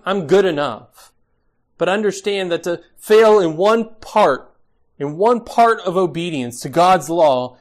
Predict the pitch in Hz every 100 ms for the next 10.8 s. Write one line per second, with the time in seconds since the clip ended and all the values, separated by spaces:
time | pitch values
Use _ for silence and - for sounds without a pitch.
0 | _ 135 - 135 175 175 180 160 143 -
1 | 160 151 - 147 127 120 - _ 160 175
2 | 170 120 180 202 214 214 - 202 190 -
3 | 202 151 131 - _ _ - 196 175 160
4 | 151 147 131 123 110 104 - _ _ _
5 | _ _ _ _ _ _ _ _ _ _
6 | _ - 156 170 165 180 156 131 131 202
7 | 185 - 151 143 139 - 151 139 127 120
8 | - 131 - 127 117 120 - 196 240 240
9 | 190 165 165 170 156 _ _ 151 165 160
10 | 185 214 - 175 - 151 143